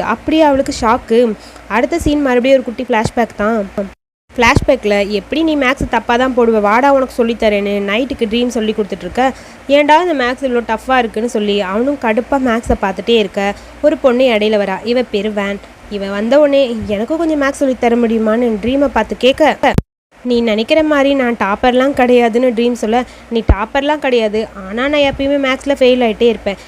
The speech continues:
என்னை விட கொஞ்சம் நல்லா தான் படிப்பேன், எனக்கு கொஞ்சம் சொல்லிக் கொடு ப்ளீஸ்" அப்படின்னு சொல்ல, "சரி, ஓகே, அவ்வளோதானே, உனக்கு சொல்லிக் கொடுக்குறவா" அப்படின்னு சொல்லி அப்படியே அவளும் ஆரம்பிக்கிறா. So, அந்த பொண்ணு தான் இப்ப ஜன்னல் வழியா இவங்கள பார்த்து ஹாய் சொன்ன அந்த பொண்ணு.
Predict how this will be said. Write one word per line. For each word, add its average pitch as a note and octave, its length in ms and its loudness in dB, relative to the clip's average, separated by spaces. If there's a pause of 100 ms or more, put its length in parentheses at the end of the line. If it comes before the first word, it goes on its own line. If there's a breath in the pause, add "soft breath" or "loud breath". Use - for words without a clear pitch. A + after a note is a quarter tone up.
(140 loud breath)
என்னை G#3 200 -2
விட C4 180 0
கொஞ்சம் C#4 300 0
நல்லா B3 160 2
தான் C4 200 0
படிப்பேன், B3 360 -2
எனக்கு G#3+ 240 -6
கொஞ்சம் G3+ 340 -2
சொல்லிக் C#4+ 220 -2
கொடு C4+ 140 4 (160)
ப்ளீஸ்" B3+ 260 0
அப்படின்னு G#3+ 400 0
சொல்ல, F#3+ 180 -4 (360 loud breath)
"சரி, E4 220 4
ஓகே, D#4 300 4
அவ்வளோதானே, A#3+ 540 -2
உனக்கு A3+ 300 -4
சொல்லிக் B3 220 -2
கொடுக்குறவா" G#3 420 -2
அப்படின்னு G3+ 340 -4
சொல்லி G3 240 0 (140)
அப்படியே G#3+ 400 0
அவளும் A#3 280 2
ஆரம்பிக்கிறா. G3+ 480 -4 (680)
So, B3+ 120 4 (220)
அந்த B3+ 300 2
பொண்ணு B3 260 2
தான் G#3+ 240 2
இப்ப G#3+ 200 -2
ஜன்னல் A3+ 400 0
வழியா G#3+ 360 2
இவங்கள A#3+ 320 0
பார்த்து G#3 300 -4
ஹாய் A3+ 360 -2
சொன்ன G#3 200 -2
அந்த G3+ 200 -2
பொண்ணு. G3 260 -6